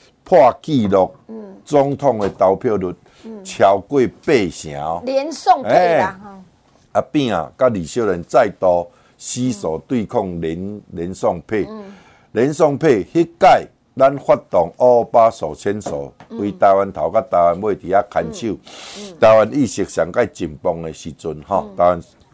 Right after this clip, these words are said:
Speaker 1: 嗯，举起着台湾人民的主体性。
Speaker 2: 嗯。
Speaker 1: 好，迄届险胜，吼，
Speaker 2: 嗯。
Speaker 1: 阿扁啊，着请。
Speaker 2: 嗯。
Speaker 1: 险胜嘛，吼，险胜。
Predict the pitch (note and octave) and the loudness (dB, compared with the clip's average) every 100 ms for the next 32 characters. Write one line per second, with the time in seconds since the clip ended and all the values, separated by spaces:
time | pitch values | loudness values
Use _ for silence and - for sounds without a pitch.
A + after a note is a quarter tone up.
0 | _ E2+ D#2+ - _ - F#2+ G#2 - B2 | _ -10 -10 -12 _ -4 4 4 2 -2
1 | G#2+ - _ _ _ G2 F#2 F#2 F#2 F#2+ | -4 -4 _ _ _ 2 4 2 -4 -6
2 | F2 E2 D#2+ A2 G#2 G2+ F#2+ F2+ D2+ - | -6 -8 -8 -8 -4 -4 -4 -10 -12 -16
3 | A3 G#3+ - _ _ _ E3+ A#2 - _ | -18 -18 -20 _ _ _ 4 4 0 _
4 | _ _ - C#3 C#3 C#3+ F#2 - A2 E2 | _ _ -4 -2 4 4 4 -2 -2 -2
5 | D2 - B2+ D#2 _ G2 F2 - B3 A3 | -4 0 0 -2 _ -2 -2 -4 -12 -4
6 | - - C3+ F#2+ - F2+ D2+ - E2+ C2 | -4 -2 -4 -4 -4 -6 -6 -8 -10 -10
7 | _ _ _ - A#3 G#3 G2+ E2 - C3+ | _ _ _ -18 -14 -6 -4 -4 -2 -2
8 | F#2+ C#2+ F#2+ E2+ - F2 D2+ B2+ | -2 -4 -4 -4 -6 -12 -6 -4